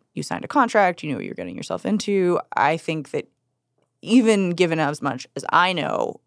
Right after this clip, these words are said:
about the show, and I would never go on it, I still don't think you really know what it's like until you're in this environment. Um, you know, they're not allowed to read. I think you're allowed to bring the Bible. You don't have a phone. You don't have a television.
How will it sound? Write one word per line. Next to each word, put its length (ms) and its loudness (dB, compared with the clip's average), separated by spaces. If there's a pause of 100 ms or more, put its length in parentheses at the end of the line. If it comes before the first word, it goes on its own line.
(140)
about 200 2
the 80 -4
show, 520 -2 (460)
and 120 2
I 100 4
would 120 0
never 180 0
go 180 0
on 180 0
it, 260 -2
I 80 6
still 280 2
don't 180 -4
think 180 -8
you 80 -8
really 240 -2
know 420 0
what 200 -2
it's 180 -10
like 260 -2
until 240 -4
you're 200 0
in 180 -6 (160)
this 180 -4
environment. 600 -2 (420)
Um, 340 2
you 80 0
know, 280 2
they're 120 2
not 140 2
allowed 280 2
to 100 -12
read. 580 -2
I 80 -4
think 220 -2
you're 100 4
allowed 200 4
to 100 -6
bring 240 0
the 100 0
Bible. 640 0
You 120 -6
don't 160 -4
have 180 -2
a 60 -4
phone. 480 2
You 80 -2
don't 100 -4
have 140 -8
a 40 -6
television. 880 -4